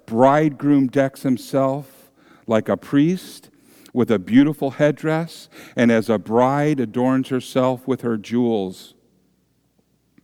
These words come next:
And so, you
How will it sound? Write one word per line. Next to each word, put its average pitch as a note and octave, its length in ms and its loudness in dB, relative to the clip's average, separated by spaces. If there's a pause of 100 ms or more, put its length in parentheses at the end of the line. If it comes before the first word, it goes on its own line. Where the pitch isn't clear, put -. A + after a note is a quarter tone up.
(2250)
And G2+ 200 -8
so, A2+ 480 -2 (1900)
you A2+ 600 2